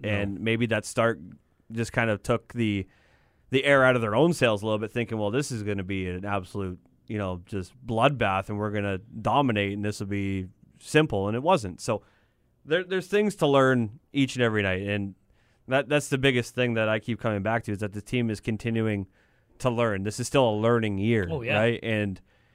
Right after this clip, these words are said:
Speaker 2: and so you, you take some of the strong performances with some of the ones that you'd like back, and, or even just periods for that matter. I mean, you look against Edmonton, that first period wasn't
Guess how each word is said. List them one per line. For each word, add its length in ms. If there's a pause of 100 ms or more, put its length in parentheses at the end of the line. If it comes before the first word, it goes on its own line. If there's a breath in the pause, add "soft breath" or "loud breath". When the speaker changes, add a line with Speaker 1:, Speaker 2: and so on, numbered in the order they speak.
(160)
Speaker 2:
and 180
so 220
you, 180
you 220
take 340
some 220
of 160
the 380 (680)
strong 480
performances 640
with 120
some 260
of 60
the 60
ones 220
that 80
you'd 140
like 220
back, 400
and, 240
or 180
even 280
just 200
periods 380
for 120
that 200
matter. 320
I 60
mean, 180
you 100
look 180
against 300
Edmonton, 380
that 140
first 220
period 240
wasn't 380